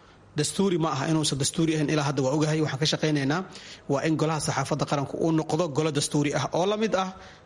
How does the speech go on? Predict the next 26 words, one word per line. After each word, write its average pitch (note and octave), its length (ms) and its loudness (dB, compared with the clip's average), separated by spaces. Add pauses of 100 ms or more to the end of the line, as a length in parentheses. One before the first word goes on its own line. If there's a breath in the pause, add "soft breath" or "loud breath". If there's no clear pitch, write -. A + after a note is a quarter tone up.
(140)
guddiyada E3 340 2
madaxa D3 280 0
bannaan D3 340 0
ee B2+ 120 -2
dastuurka. - 400 -4 (920 loud breath)
Een, D3 400 2
midda G#3 160 2
ku - 100 -2
saabsan D#3+ 380 0
meel F#3+ 160 2
laga F#3 120 2
soo E3 160 0
qaato D3 260 -2
ma D3 100 2
laha. C3 200 0 (1080)
Shan F#3 380 0
iyo D#3 160 2
toban D3+ 300 0
sano D3+ 360 0
ayaa C#3 180 0
laga C3 140 0
shaqaynaya A#2+ 400 -4
xeerkan. A2+ 340 -4 (1120 loud breath)
Dowladdaanun D3+ 560 2
ma D3+ 80 2
keenin, D3 340 0